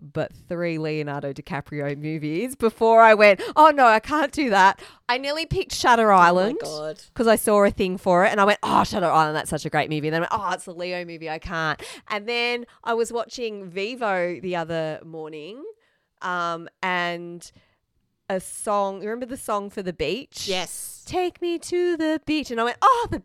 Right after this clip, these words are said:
Speaker 1: beach. That's a great movie. I haven't seen that in years. Maybe I shall pick the beach." And I was like, "Oh, that's a Leo movie." And then this morning I was scrolling through movies
Speaker 2: Mm.
Speaker 1: to get some inspiration 'cause I was still unsure whether I will do Roger
Speaker 2: Yep.
Speaker 1: Rabbit. But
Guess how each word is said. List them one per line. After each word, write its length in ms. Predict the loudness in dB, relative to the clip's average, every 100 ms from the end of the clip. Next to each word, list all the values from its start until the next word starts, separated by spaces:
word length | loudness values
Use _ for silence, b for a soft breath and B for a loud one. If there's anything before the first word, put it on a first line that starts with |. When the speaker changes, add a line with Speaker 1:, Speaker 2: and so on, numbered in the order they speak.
| 0
Speaker 1:
beach. 320 | 2 2 0
That's 200 | -4 -2
a 60 | -4
great 320 | 0 0 2 2
movie. 200 | 4 4
I 60 |
haven't 200 | 2 -2
seen 160 | -4 -4
that 120 | -4
in 140 | -4
years. 320 | -6 -6 -6 -4
Maybe 260 | -2 2
I 140 | 2 0
shall 80 | -2
pick 220 | -6 -6
the 120 | -10 0
beach." 300 | 0 0 -2
And 100 | -6
I 20 |
was 60 | -2
like, 120 | -4 -6 -12 -12
"Oh, 140 | -14 -14 -16
that's 240 | -16 -16
a 60 | -18
Leo 400 | -14 -12 -10 -10
movie." 320 | -12 -12 -12
And 160 | -12
then 100 | -10
this 260 | -12 -14 -12
morning 640 | -4 0 0 -2 -4 -8 b b b
I 160 | -4 -2
was 180 | -4 -8
scrolling 760 | -16 -6 -4 -4 -6 -12 -16
through 260 | -16 -14 -12
movies 600 | -10 -10 -10 -12 -14 -14
Speaker 2:
Mm. 220 | -14 -14 b b b _
Speaker 1:
to 140 | -8
get 200 | -4 -6
some 200 | -6 -12
inspiration 720 | -10 -12 -10 -6 -4 -4 -8 -10
'cause 120 | -6
I 80 | -6
was 100 | -6
still 420 | -14 -10 -8 -6
unsure 720 | -6 -8 -10 -14 -10 -8 -6
whether 340 | -8 -8 -6 -6
I 140 | -8 -10
will 220 | -14 -12
do 280 | -10 -10 -8
Roger 300 | -10 -10 -12
Speaker 2:
Yep. 180 | -10
Speaker 1:
Rabbit. 240 | -10 -12 -16 _ _ _ _ _ _ _
But 220 | -12 -12